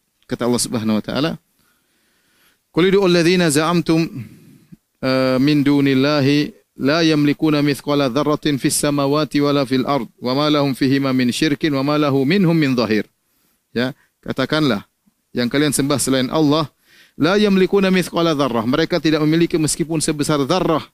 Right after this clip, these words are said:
di langit maupun di bumi. Semua ini milik Allah. Yang kalian sembah malaikat, yang kalian sembah jin, yang kalian sembah nabi, tidak ada yang mereka miliki satu sedikit pun di alam semesta ini. Semuanya milik Allah. Bahkan kitmir tadi, yang miliki hanya Allah, karena Allah yang ciptakan. Ya.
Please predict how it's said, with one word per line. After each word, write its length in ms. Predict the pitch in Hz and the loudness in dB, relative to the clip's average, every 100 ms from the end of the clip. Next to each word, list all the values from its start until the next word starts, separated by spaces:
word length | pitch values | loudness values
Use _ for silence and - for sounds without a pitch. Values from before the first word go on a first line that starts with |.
| _ | _
di 120 | 147 185 | 0 2
langit 280 | 254 262 | 2 0
maupun 200 | 208 190 | 0 2
di 80 | 165 135 | 2 0
bumi. 240 | 107 95 - _ _ _ | -2 -4 -12 _ _ _
Semua 240 | - 214 | -4 0
ini 80 | 240 | 2
milik 240 | 202 156 127 | 2 0 0
Allah. 240 | 101 - _ _ _ - | -2 -4 _ _ _ -8
Yang 80 | 123 135 | -4 -2
kalian 120 | 123 | -2
sembah 200 | 131 120 110 | -2 -2 -2
malaikat, 400 | 113 131 135 127 | 0 -2 -2 -4
yang 140 | 117 | -4
kalian 180 | 113 113 113 | -4 -6 -8
sembah 160 | 113 98 | -8 -4
jin, 140 | 117 127 | -2 -2
yang 40 | 110 | -4
kalian 200 | 113 117 | -6 -6
sembah 240 | 117 104 | -6 -4
nabi, 400 | 117 135 131 147 - _ _ - _ _ | -2 -2 0 -2 -4 _ _ -20 _ _
tidak 320 | 143 147 170 | -2 0 0
ada 40 | 196 | 0
yang 80 | 185 | 0
mereka 240 | 180 180 | -2 -2
miliki 540 | 180 190 190 208 196 - _ _ | -2 -2 0 -2 -2 -6 _ _
satu 240 | - 170 - | -6 -6 -6
sedikit 320 | 170 226 185 | -6 -6 -2
pun 140 | 320 | 0
di 100 | 262 | 2
alam 80 | 233 | 2
semesta 320 | 202 196 180 | 2 0 2
ini. 80 | 160 | 2
Semuanya 320 | 202 254 320 | 2 2 2
milik 160 | 226 196 | 2 2
Allah. 220 | 165 156 | 2 0
Bahkan 260 | 202 226 208 | 0 0 0
kitmir 400 | 226 208 240 214 | 0 2 0 2
tadi, 320 | 202 139 180 _ _ _ _ - | 2 2 0 _ _ _ _ -6
yang 160 | 147 | -2
miliki 240 | 165 180 170 | 0 2 0
hanya 240 | 151 143 | 0 0
Allah, 80 | 135 | 0
karena 160 | 165 | 0
Allah 160 | 233 214 | 0 0
yang 60 | 165 | 0
ciptakan. 400 | - 208 151 - - _ | -2 -2 -2 -6 -14 _
Ya. 240 | - 120 | -8 -6